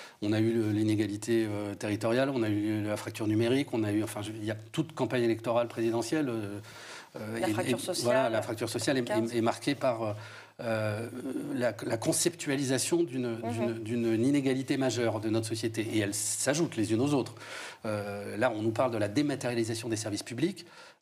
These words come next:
Speaker 1: Euh, là, je peux vous dire que nous, à travers le boulot qu'on a fait, c'est quelque chose qui terrifie beaucoup de gens,
Speaker 2: Ouais.
Speaker 1: euh, ne serait-ce que parce qu'ils n'ont pas l'équipement,
Speaker 2: Ouais.
Speaker 1: euh, et que la, la double peine va être que, vu que les, les services publics vont être dématérialisés,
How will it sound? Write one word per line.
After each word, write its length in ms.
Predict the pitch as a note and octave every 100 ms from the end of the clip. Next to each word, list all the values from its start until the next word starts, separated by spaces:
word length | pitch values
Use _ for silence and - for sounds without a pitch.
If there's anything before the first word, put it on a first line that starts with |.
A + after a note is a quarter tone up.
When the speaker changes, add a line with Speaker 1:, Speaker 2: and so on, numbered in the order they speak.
| -
Speaker 1:
Euh, 200 | G#2+ G#2
là, 120 | C3+
je 100 | C#3
peux 80 | A#2
vous 80 | G#2
dire 180 | D#3+ E3
que 60 |
nous, 260 | A2+ E3 F#3+
à 40 | G#2+
travers 360 | - A#2 A2+
le 100 | A2+
boulot 220 | A2+ A2+ A2+
qu'on 160 | A#2
a 40 | A2+
fait, 120 | F#3
c'est 100 | -
quelque 180 | A2+ A2
chose 160 | D#3
qui 220 | - A#2+ - - _ _
terrifie 520 | G#3 D#3+ F3 - -
beaucoup 240 | E3+ C#3 E3+
de 40 |
gens, 200 | F#3+ -
Speaker 2:
Ouais. 140 | G3 E3 - -
Speaker 1:
euh, 100 | B2
ne 120 | A#2+
serait-ce 200 | A#2+ -
que 80 | -
parce 140 | - -
qu'ils 140 | G#2+
n'ont 100 | G#2+
pas 140 | G#2+
l'équipement, 500 | G#2+ G2+ A#2+ F3+ A#3+ - - -
Speaker 2:
Ouais. 60 | F#3+
Speaker 1:
euh, 380 | E3+ A#2+ A#2 A2+ A#2
et 100 | A#2
que 200 | D#3+ D#3+
la, 180 | D3+ A#2 A2+ -
la 160 | A#2
double 320 | A2 E3+ D3
peine 220 | C#3 A3+ G#3
va 120 | C3
être 160 | C#3
que, 120 | - B2
vu 320 | A#2+ B2+ G3+
que 180 | - C3+
les, 140 | B2+ - A#2+
les 200 | A#2 A2+ -
services 300 | - C3+ B2+
publics 200 | C#3 C3
vont 120 | A#2+
être 120 | G#2+
dématérialisés, 720 | A#2 B2 - A#2 A2+ B2 F#3